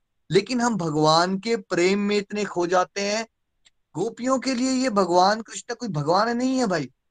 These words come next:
उनके लिए उनका प्रेमी है, that's it। उस, उनसे ऊपर नहीं है उनकी सोच।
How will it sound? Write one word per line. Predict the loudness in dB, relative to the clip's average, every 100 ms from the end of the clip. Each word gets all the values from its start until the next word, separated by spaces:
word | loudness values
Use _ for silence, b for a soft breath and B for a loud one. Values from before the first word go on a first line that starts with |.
| _ _ _ _ _ _ _
उनके | -12 -8 -6
लिए | -4 0
उनका | 0 2 0
प्रेमी | 4 4 4 2
है, | 0 -4
that's | 0 0 0
it। | -10 -12 -20 _ _ _ _ _ _
उस, | -18 -16 -14
उनसे | -8 -2
ऊपर | 0 2 2
नहीं | 2 2
है | 2
उनकी | 2 -2
सोच। | -2 -2 -4 -6 -8